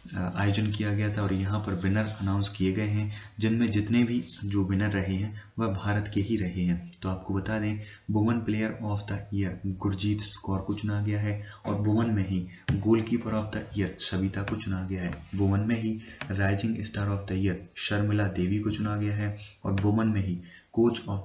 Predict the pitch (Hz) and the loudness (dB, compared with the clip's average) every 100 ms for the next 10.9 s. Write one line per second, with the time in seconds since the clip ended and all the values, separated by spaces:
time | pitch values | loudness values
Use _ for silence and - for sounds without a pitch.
0 | - 95 98 90 - - - - 107 104 | -4 0 0 -2 -6 -16 -6 -2 0 2
1 | 107 110 110 - - 104 107 113 104 95 | 2 0 -4 -10 -6 0 2 4 4 2
2 | 92 110 107 90 85 87 85 85 - - | 2 -2 -2 0 0 0 0 -2 -4 -2
3 | 104 107 104 98 92 92 - 101 90 98 | 0 2 2 0 0 -4 -2 -2 0 0
4 | 107 104 104 104 - - - 98 104 113 | 0 0 -2 -2 -12 -10 0 2 4 2
5 | - 104 107 104 101 - 104 101 90 95 | -2 -4 -2 -2 -2 -4 0 0 0 0
6 | 95 104 101 98 95 95 98 104 107 104 | 2 2 0 -2 -2 -2 -2 -2 -2 -2
7 | 107 104 104 104 - - 98 98 101 110 | -2 -2 -4 -6 -12 -4 2 2 2 0
8 | 98 - 98 90 - 98 98 95 90 90 | -2 -4 -4 -4 -2 -2 2 0 2 4
9 | 101 98 73 - - _ _ _ - - | 4 0 -8 -14 -20 _ _ _ -10 -2
10 | 101 104 104 107 107 101 101 98 104 | 0 0 -2 -2 -2 0 0 -2 -4